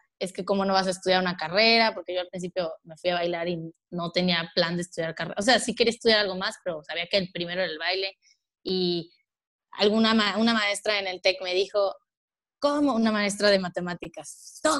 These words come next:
¿cómo? Tú tienes que ser ingeniera, ¿cómo vas a desperdiciar ese talento?", porque,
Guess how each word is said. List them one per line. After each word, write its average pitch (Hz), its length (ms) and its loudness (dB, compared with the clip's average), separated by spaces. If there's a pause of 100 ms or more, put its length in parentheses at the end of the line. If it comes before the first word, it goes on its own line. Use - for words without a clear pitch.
¿cómo? 311 320 4
Tú 285 100 -2
tienes 294 220 -2
que - 60 -2
ser 285 140 2
ingeniera, 285 840 -4
¿cómo 277 160 -2
vas 262 140 -4
a 262 40 -2
desperdiciar 247 680 -2
ese 240 160 -6
talento?", 247 600 -2
porque, 185 300 -4